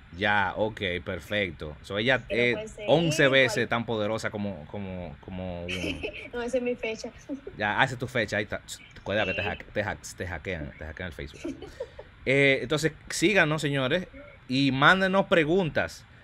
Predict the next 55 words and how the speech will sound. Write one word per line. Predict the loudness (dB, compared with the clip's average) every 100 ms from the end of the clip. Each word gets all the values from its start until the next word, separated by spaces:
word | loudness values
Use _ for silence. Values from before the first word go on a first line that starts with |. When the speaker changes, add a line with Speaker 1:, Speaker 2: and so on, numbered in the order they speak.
| -2 6
Speaker 1:
¿A | 6
dónde, | 6 4 4 4
Leo? | 6 6 4
Vamos | 2 4
a |
ver, | 2 0
¿dónde | -2 0 0
nos | 0
pueden | 4 4 4 0 -6 -10 -20 -20 -20 -16 -4
mandar | -2 2 6 6 4
preguntas? | 2 2 0 0 0
Vamos | 2 0
a |
tener | 2 4
que, | 4 4 4
que | 0
ponernos | 2 0 2 2 0
a | 4
trabajar, | 4 6 6 4
a |
crear | 4 4 4 4
un, | 2 0 -2 -2 -4 -6 -12 -8
una | -6 -4 0
cuenta | 0 4 2
de | 2
social | -2 -2
media | 0 2 2
y |
eso, | 2 0
para | 0 0
que | -2 -4
Speaker 2:
Sí, | -2
Speaker 1:
poder | 0 2
Speaker 2:
pero |
Speaker 1:
tener | 0
un | 0
Speaker 2:
mientras | 2
Speaker 1:
correíto | 4 4 2
Speaker 2:
tanto, | 2
Speaker 1:
fácil | 2 2
Speaker 2:
nos | 0
Speaker 1:
que | -2
nos |
Speaker 2:
la, | -2
Speaker 1:
manden | -4
Speaker 2:
nos |
la | -4
Speaker 1:
preguntas. | -4
Speaker 2:
pueden | -6 -6
mandar | -6 -8
a |
nosotros. | -8 -8 -8 -6 -6
Mi | -8
correo | -8 -4 -4
es | -4